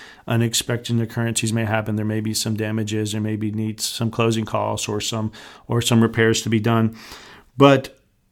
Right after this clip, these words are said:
you should have roughly idea, and that is something you should ask the, the listing agent to prepare for you. And just for example, in North Carolina,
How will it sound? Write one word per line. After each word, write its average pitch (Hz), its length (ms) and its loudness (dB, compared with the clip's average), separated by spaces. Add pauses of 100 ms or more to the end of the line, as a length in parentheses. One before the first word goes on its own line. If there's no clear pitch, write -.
(440)
you 160 240 2
should 175 180 4
have 156 240 6
roughly 131 400 4
idea, 110 580 2
and 117 220 4
that 147 140 2
is 139 100 0
something 139 260 2
you 127 80 2
should 131 220 0
ask 127 320 2
the, 104 540 2
the 107 240 -2
listing 123 380 2
agent 113 320 2
to 110 80 0
prepare 147 360 -2
for 120 160 -2
you. 113 320 2 (360)
And 113 260 2
just 131 260 -2
for 123 140 -4
example, 123 340 0
in 117 60 4
North 123 200 0
Carolina, 127 560 0